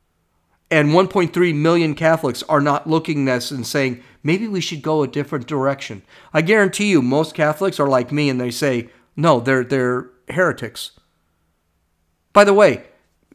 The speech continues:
interesting, in-, interesting point in this art-, article when it comes to her-, heretics, calling people heretics or heretic-,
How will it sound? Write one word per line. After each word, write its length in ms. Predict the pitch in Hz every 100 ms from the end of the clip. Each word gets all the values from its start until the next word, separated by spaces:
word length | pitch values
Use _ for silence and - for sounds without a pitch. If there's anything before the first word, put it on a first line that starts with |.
| _ - - _
interesting, 680 | 202 240 247 - 220 190 - -
in-, 160 | 180
interesting 580 | 165 196 190 - 208 180
point 240 | - 185
in 60 | 165
this 180 | 147 135
art-, 240 | 156 156 -
article 340 | 156 143 139
when 140 | 131 127
it 80 |
comes 240 | 123 131 117
to 80 | 113
her-, 220 | 131 131
heretics, 640 | 139 123 104 - - - _ _ _ _
calling 320 | 143 139 131
people 300 | 147 135 123
heretics 560 | 135 123 101 98 - - - -
or 180 | 147
heretic-, 520 | 123 139 147 147 143